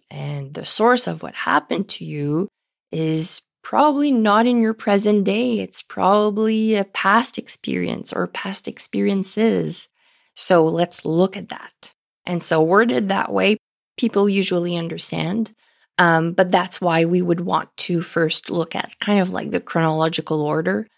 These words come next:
We don't have to look at every single thing that happened to you, um, just the things that are significant enough. By significant, I mean usually from zero to ten.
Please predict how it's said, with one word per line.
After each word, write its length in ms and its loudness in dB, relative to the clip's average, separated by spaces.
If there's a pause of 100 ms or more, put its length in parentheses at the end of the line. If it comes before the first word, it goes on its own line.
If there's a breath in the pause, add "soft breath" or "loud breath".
(260)
We 120 0
don't 160 4
have 220 0
to 100 0
look 240 0
at 200 -2 (140)
every 800 4
single 340 0
thing 200 -2
that 200 0
happened 380 -2
to 100 -4
you, 180 -2 (480)
um, 280 0
just 360 0
the 200 -6
things 260 -2
that 160 2
are 100 0
significant 640 -4
enough. 500 -14 (440)
By 220 4
significant, 760 -2 (320)
I 140 2
mean 400 2 (120)
usually 500 2
from 260 2
zero 320 4
to 100 2
ten. 380 -8